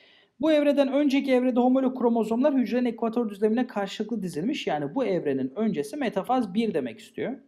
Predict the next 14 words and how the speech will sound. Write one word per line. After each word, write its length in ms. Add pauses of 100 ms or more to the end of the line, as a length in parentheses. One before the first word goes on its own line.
(800)
Şekil 480
bir 200
bitki 280
hücresine 400
aittir. 460
Bitki 280
hücresine 380
ait 420
olamaz 400
arkadaşlar. 480
Çünkü 180
bakın 300
boğumlanma 500
gerçekleşmiş. 1000